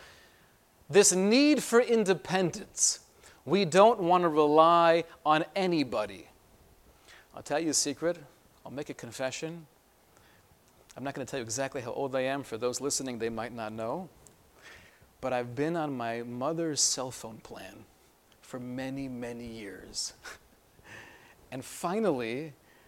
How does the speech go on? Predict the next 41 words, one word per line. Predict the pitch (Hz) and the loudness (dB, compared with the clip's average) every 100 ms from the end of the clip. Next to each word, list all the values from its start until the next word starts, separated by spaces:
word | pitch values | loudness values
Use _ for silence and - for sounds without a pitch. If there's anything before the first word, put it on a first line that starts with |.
| _ - | _ -12
based | 120 147 170 - | -4 -2 0 -2
on | 160 | -2
Hashgacha | 127 151 - - 165 175 | -2 -6 -6 -6 -6 -4
Pratis | 147 151 147 123 104 127 | -6 -4 -4 -4 -6 -6
and | |
the | 123 | -6
Yad | 131 143 | -2 -2
Hashem | 135 135 - 143 123 | -2 -4 -4 -4 -4
leading | 139 151 139 | -4 -2 -2
us | 135 127 - | -4 -6 -6
in | 120 | -6
a | 117 | -6
particular | 110 - 180 - 147 | -6 -4 -4 -2 -4
direction, | 139 139 170 - - 127 127 - - - - - - _ - | -4 -4 -6 -6 -10 -10 -10 -16 -20 -20 -20 -20 -20 _ -12
the | 117 | -4
Light | 135 139 175 | -2 0 -2
family | 147 160 151 151 143 | -4 -4 -2 -2 -2
now | 139 139 139 | -2 -4 -4
has | 135 135 | -8 -6
their | 147 - | -6 -6
own | 165 165 | -4 -4
cell | 143 127 113 | -2 -2 -4
phone | - 113 | -8 -14
plan. | 104 117 101 113 - _ _ _ _ _ - _ _ _ _ _ _ _ - | -14 -14 -14 -16 -20 _ _ _ _ _ -20 _ _ _ _ _ _ _ -4
And | 139 135 | -2 -2
my | 131 | -6
first | - 208 214 165 | -6 -6 -4 -4
reaction | 147 139 139 - 143 | -2 -2 -2 -6 -12
was | 120 | -14
like, | 123 147 | -16 -18
"That's | 139 131 - | -18 -14 -14
forty | - 151 135 | -10 -8 -6
dollars | 117 123 131 123 | -4 -4 -4 -4
a | |
month | 117 123 117 | -8 -8 -10
more | 131 131 | -8 -8
than | 123 | -6
I | |
was | 113 | -10
paying | - 135 131 | -10 -10 -10
before." | 127 - 196 165 127 | -12 -12 -8 -4 -6